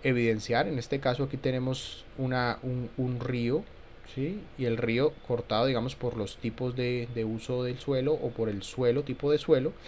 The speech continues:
En la parte media de la cuenca o parte baja tenemos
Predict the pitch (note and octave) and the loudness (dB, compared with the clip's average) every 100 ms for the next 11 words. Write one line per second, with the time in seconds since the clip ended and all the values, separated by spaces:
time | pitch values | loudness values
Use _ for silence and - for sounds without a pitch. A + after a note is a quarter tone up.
0 | - - - - A2 A2 G#2+ - A#2 A#2 | -16 -16 -16 -8 0 2 2 6 6 6
1 | C3 C3 C3+ C3+ C#3 C#3 C#3 C3+ C#3+ C#3 | 2 4 6 8 8 8 6 4 4 4
2 | C3+ C#3 B2 A#2 - C3+ C3+ C3 C3+ C3+ | 4 2 2 0 2 4 6 6 4 0
3 | - - A#2+ A2+ A2+ B2 B2+ - | -8 -6 -2 0 0 0 -2 -4